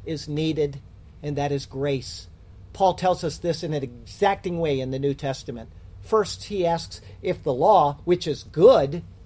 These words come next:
brings about death. His answer is that no, sin is what brings about death. Hear his words from Romans seven. "Has then what is good become death to me?" Meaning the law.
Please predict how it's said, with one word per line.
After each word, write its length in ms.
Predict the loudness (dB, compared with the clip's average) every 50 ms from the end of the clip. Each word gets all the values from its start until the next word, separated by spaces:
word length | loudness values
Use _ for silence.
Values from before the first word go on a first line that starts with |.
| -12 -4
brings 260 | -2 -2 -2 -2 -4
about 260 | -4 -4 -4 -4 -2
death. 360 | -4 -4 -4 -4 -8 -10 -16 -20 -20 -20 -20 -20 -20 -6 -4
His 200 | -4 -2 0 0
answer 320 | 0 0 -2 -4 -8 -8
is 140 | -8 -8 -6
that 220 | -6 -6 -6 -6
no, 400 | -8 -6 -6 -6 -6 -6 -8 -10 -12 -18 -20 -20 -20
sin 720 | -20 -18 -18 -16 -14 -4 -2 0 2 2 0 0 -4 -8 -10 -16 -20 -20 -12
is 260 | -12 -10 -10 -8 -4
what 200 | -4 -4 -4 -6 -12 -14 -2
brings 260 | 0 0 0 0 -4
about 320 | -8 -8 -8 -8 -8 -10 -10
death. 320 | -10 -10 -10 -10 -14 -18 -20 -20 -20 -20 -20 -2
Hear 220 | 4 4 4 4 4
his 220 | 0 -2 -2 0
words 240 | 2 2 2 2 0
from 160 | -6 -8 -6
Romans 320 | -4 -4 -4 -4 -6 -6
seven. 300 | -6 -6 -4 -4 -6 -10 -10 -14 -20 -20 -20 -20 -20 -20 -20 -20 -18 -18 -18 -18 -10 -2
"Has 220 | 0 0 0 0
then 240 | 2 2 2 2 4
what 180 | 2 2 2 2
is 100 | 0 -2
good 340 | -2 2 4 4 4 4 0
become 360 | -2 -4 -4 -4 -6 -4 -2
death 260 | -2 -2 -4 -4 -8
to 80 | -8 -6
me?" 220 | -4 -4 -4 -4
Meaning 320 | -4 -4 -4 -4 -6 -4
the 80 | -4 -4
law. 300 | -2 -2 -4 -4 -6 -8